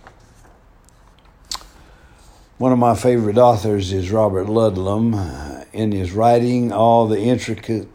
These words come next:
spy thr-, thrillers where the reader needs a calculator and a computer with a memory to keep up with the characters is an intuitive mind. Ludlum is for sure. You can bet on it.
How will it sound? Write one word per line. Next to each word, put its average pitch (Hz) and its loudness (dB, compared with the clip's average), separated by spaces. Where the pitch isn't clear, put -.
spy 120 0
thr-, 113 -2
thrillers 123 -2
where 110 -2
the 98 0
reader 131 4
needs 117 0
a 98 -4
calculator 117 2
and 110 -2
a 98 -4
computer 117 0
with 107 0
a 101 -2
memory 117 0
to 101 -4
keep 110 -4
up 113 0
with 101 -8
the 98 -8
characters 95 -4
is 101 -4
an 104 -4
intuitive 131 2
mind. 101 0
Ludlum 95 0
is 98 0
for 78 -14
sure. 80 -4
You 101 -4
can 95 -8
bet 98 0
on 80 -6
it. 71 -12